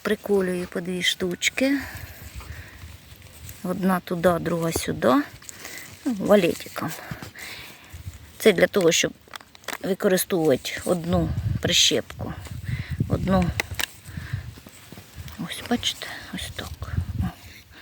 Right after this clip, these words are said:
Валетиком.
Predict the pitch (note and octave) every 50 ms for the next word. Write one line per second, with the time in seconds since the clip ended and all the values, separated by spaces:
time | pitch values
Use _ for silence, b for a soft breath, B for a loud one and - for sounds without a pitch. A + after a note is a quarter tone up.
0 | B B B B B B B B B B B - - - - - - - - -
1 | - - - - - - - - - - F#3 G#3+ B3 A3 E3 E3 E3 - - -
2 | - - - E3 F3